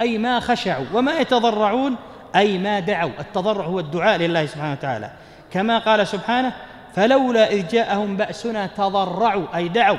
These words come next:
"ولكن قست قلوبهم". عن ابن عباس أنه قال: جاء أبو سفيان إلى رسول الله صلى الله عليه وسلم فقال: "يا رسول الله"، أو فقال: "يا محمد"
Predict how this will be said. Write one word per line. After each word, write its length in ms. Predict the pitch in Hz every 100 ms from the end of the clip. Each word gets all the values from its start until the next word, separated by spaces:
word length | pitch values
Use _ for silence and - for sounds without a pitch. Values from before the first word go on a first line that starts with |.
| -
"ولكن 440 | 220 233 202 190
قست 300 | 160 143 175 -
قلوبهم". 460 | 151 139 151 127 90 - - - - - - - - - - - - - - - _ - _ -
عن 100 | 175
ابن 160 | 226 208
عباس 460 | 202 190 269 269
أنه 380 | 254 220 214 196
قال: 380 | 196 233 233 208
جاء 340 | 233 226 208
أبو 160 | 196 190
سفيان 420 | 175 165 208 208
إلى 300 | 190 185 185
رسول 260 | 170 208 190
الله 260 | 180 180
صلى 180 | 160 170
الله 260 | 165 170 147
عليه 160 | 151
وسلم 300 | 147 165 139
فقال: 340 | 127 143 208 214
"يا 180 | 202 226
رسول 300 | 214 208 175
الله"، 320 | 160 165 127 - - - - -
أو 260 | 170 151
فقال: 260 | 170 185 202
"يا 180 | 190 226
محمد" 460 | 214 - 220 147